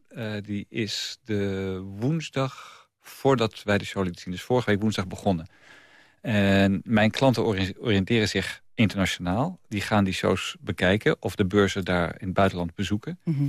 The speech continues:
Speaker 1: En dan is het belangrijk dat je, dat je agenda synchroon loopt met die van je, van je klanten. Dus ik kan niet, niet anders dan op dat moment mijn sh-, mijn
Speaker 2: Ja,
Speaker 1: show doen.
Speaker 2: dat is
Speaker 1: En
Speaker 2: de doelgroep gewoon. Dus die
Speaker 1: Ja.
Speaker 2: moet nu bediend worden.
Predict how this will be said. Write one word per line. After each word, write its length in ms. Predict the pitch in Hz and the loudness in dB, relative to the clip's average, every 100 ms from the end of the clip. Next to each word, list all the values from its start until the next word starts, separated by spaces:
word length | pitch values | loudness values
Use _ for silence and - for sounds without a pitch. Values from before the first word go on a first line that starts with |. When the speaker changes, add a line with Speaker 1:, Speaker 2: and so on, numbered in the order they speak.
| 151 - _ | -4 -12 _
Speaker 1:
En 100 | 131 | 4
dan 100 | 120 | 6
is 100 | 117 | 6
het 100 | 107 | 4
belangrijk 400 | 110 123 110 104 | 4 4 4 2
dat 180 | 113 110 | 2 0
je, 140 | - - | -4 -10
dat 240 | - 107 | -2 -2
je 160 | - 104 | 2 0
agenda 680 | 101 - 143 110 98 117 - _ | 0 2 2 4 4 2 -2 _
synchroon 500 | - 117 - 131 139 | -2 0 2 2 4
loopt 200 | 104 107 | 2 0
met 120 | 110 | -4
die 120 | 113 | -4
van 220 | - 104 | 0 0
je, 320 | 98 98 85 - | 2 0 0 -6
van 140 | - | -6
je 60 | 92 | -4
klanten. 400 | - 127 123 - _ _ _ _ _ _ | -2 -4 -4 -12 _ _ _ _ _ _
Dus 320 | 113 - - - 87 _ | -4 -4 -6 -12 -16 _
ik 120 | 139 | -2
kan 160 | - 131 | 2 4
niet, 240 | 135 117 | 4 0
niet 200 | - 107 | 2 2
anders 320 | - 90 113 117 | 2 0 0 2
dan 260 | 107 98 | 2 2
op 120 | - | 0
dat 140 | 110 104 | 0 0
moment 260 | 98 95 | -2 -4
mijn 140 | 92 95 | -4 -6
sh-, 100 | - | -8
mijn 200 | - 101 | -2 0
Speaker 2:
Ja, 80 | 90 | 2
Speaker 1:
show 220 | 113 110 | 4 4
doen. 240 | 92 90 123 | 4 -2 -4
Speaker 2:
dat 160 | - 170 | 0 2
is 40 | |
Speaker 1:
En 60 | - | 2
Speaker 2:
de 80 | 175 | 2
doelgroep 420 | 165 156 160 143 | 2 0 -2 -4
gewoon. 360 | - 151 143 143 | 0 0 -2 -6
Dus 120 | 151 | -2
die 100 | 156 | 2
Speaker 1:
Ja. 100 | 180 | 4
Speaker 2:
moet 80 | 156 | 4
nu 160 | 190 160 | 4 4
bediend 400 | 156 151 165 143 | 2 2 0 0
worden. 360 | 151 151 143 | -4 -4 -6